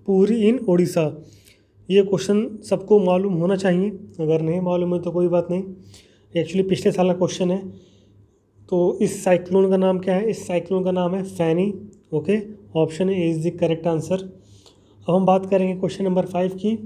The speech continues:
Question number five क्या है? देखिए, "Recently the Republic of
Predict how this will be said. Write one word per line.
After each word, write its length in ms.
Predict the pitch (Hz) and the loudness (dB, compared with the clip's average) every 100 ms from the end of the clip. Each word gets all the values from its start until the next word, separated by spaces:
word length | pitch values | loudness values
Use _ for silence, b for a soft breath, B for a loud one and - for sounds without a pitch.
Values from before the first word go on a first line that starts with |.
| - b b b b _ | -18 b b b b _
Question 200 | 165 143 | -2 2
number 180 | 175 175 | 2 2
five 220 | 156 175 175 | 0 -2 0
क्या 160 | 185 185 | 0 0
है? 100 | 190 | 0
देखिए, 440 | 160 165 202 190 - b b b _ 165 | -2 0 -2 -4 -14 b b b _ -8
"Recently 540 | 156 190 180 196 233 156 | 0 2 2 2 0 2
the 180 | 180 180 | 0 2
Republic 360 | 185 165 208 | 0 2 0
of 160 | 214 | 0